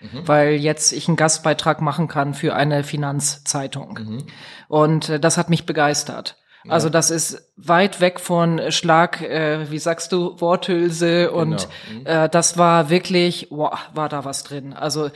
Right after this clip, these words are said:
Speaker 2: ich freue mich schon total, dass es jetzt auch wieder, wenn wir fertig sind, mich an den Schreibtisch zu sitzen und mit sowas ändern wir die Welt. Und
Speaker 1: Ja.
Speaker 2: das, das ist schon echt cool.
Speaker 1: Absolut. Also ich bin ja auch großer Freund davon,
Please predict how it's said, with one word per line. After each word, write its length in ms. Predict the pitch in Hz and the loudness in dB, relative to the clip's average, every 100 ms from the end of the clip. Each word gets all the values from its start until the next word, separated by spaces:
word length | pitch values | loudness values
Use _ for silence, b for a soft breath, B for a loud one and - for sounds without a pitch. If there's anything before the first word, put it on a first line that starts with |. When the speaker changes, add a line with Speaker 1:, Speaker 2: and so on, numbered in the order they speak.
| B | B
Speaker 2:
ich 120 | - 151 | -12 -4
freue 220 | 180 180 | 2 2
mich 180 | 180 - | 2 0
schon 200 | 175 175 | -2 -2
total, 560 | 175 165 175 180 185 | -4 0 2 2 2
dass 160 | 180 165 | -2 -2
es 160 | 165 | -2
jetzt 180 | 185 - | -2 0
auch 240 | 165 180 196 | 2 2 2
wieder, 300 | 185 180 185 B B | 2 2 0 B B
wenn 260 | 175 180 170 | 2 4 6
wir 160 | 202 | 4
fertig 380 | 226 185 170 175 | 4 2 2 0
sind, 160 | 180 175 | -2 -2
mich 140 | 185 | -2
an 80 | 170 | -2
den 100 | 170 | 0
Schreibtisch 600 | - 180 190 - 196 - | 2 4 2 2 -2 -2
zu 140 | - | -2
sitzen 540 | 165 175 175 - 185 180 | 0 0 0 0 0 0
und 300 | 170 170 160 B | 0 -2 -2 B
mit 160 | - 180 | -2 2
sowas 340 | 190 185 185 | 4 4 2
ändern 360 | - 170 156 151 | 2 0 0 -2
wir 80 | 147 | -6
die 140 | 143 | -8
Welt. 400 | 143 - 85 - _ b b b | -10 -12 -12 -14 _ b b b
Und 320 | 170 165 120 | -2 0 -6
Speaker 1:
Ja. 180 | 110 - | -8 -4
Speaker 2:
das, 240 | 165 - | -4 -2
das 160 | 185 175 | -2 0
ist 100 | 196 | 0
schon 260 | 196 185 - | 0 0 0
echt 240 | 160 - - | -6 -6 -12
cool. 240 | 143 - - _ _ _ _ - | -12 -12 -16 _ _ _ _ -4
Speaker 1:
Absolut. 520 | 165 - 247 202 - | -4 2 2 2 2
Also 180 | 127 143 | 4 4
ich 240 | 127 - - | 2 -4 -14
bin 140 | 127 165 | 0 2
ja 80 | 180 | 4
auch 220 | 170 - | 2 -2
großer 320 | - 185 180 | -2 0 0
Freund 320 | 165 156 170 165 | -2 -2 -2 -2
davon, 560 | 160 160 160 160 156 | -4 -6 -6 -8 -14